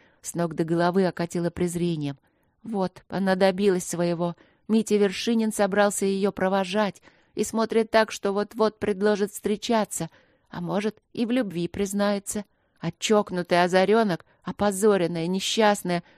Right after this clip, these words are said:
уничтоженная — идёт на совет учреждения. Алиса самодовольно вскинула голову. Она очень надеялась, что Юльку исключат из школы.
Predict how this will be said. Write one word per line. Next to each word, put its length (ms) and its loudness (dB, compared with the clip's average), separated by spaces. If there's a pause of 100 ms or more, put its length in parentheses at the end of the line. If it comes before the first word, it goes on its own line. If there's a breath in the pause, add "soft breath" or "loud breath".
(180 soft breath)
уничтоженная — 1080 -2 (300)
идёт 360 0
на 80 -4
совет 380 -2
учреждения. 880 -4 (760)
Алиса 520 -8
самодовольно 680 -2
вскинула 500 -2
голову. 540 -2 (300 soft breath)
Она 240 -4
очень 280 -4
надеялась, 540 2
что 160 -2
Юльку 460 0 (160)
исключат 640 -4
из 80 -2
школы. 460 -8